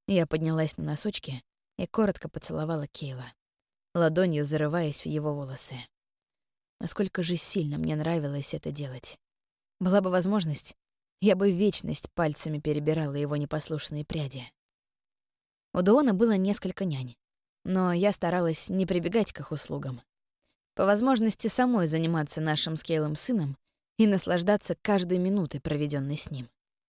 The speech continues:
Так и сейчас, собирая игрушки, я прекрасно знала, какие у него самые любимые. Уже вскоре мы вышли в сад.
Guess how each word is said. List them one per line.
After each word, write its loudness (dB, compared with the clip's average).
Так -2
и 0
сейчас, -2
собирая 4
игрушки, 2
я 0
прекрасно -2
знала, 0
какие 0
у 4
него 0
самые 0
любимые. -6
Уже 4
вскоре 4
мы 2
вышли -2
в -6
сад. -8